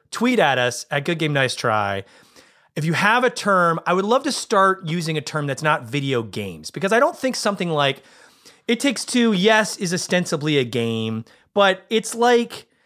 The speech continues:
it, the fact it deals with a lot of these emotional issues, I just think it's so much more in that respect.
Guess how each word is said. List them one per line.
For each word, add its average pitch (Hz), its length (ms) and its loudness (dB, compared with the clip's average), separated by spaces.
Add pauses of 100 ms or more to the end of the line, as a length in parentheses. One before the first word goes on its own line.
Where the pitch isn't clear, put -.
(640)
it, 220 500 -6
the 240 100 2
fact 277 320 2
it 214 60 -6
deals 226 260 2
with 180 100 -2
a 180 60 0
lot 175 180 4
of 170 60 0
these 160 160 -2
emotional 156 420 0
issues, 143 580 -2
I 175 80 2
just 226 160 -4
think 262 140 0
it's - 140 -2
so 214 160 2
much 165 200 0
more 147 380 2
in 92 120 -6
that 107 200 -6
respect. 107 420 -8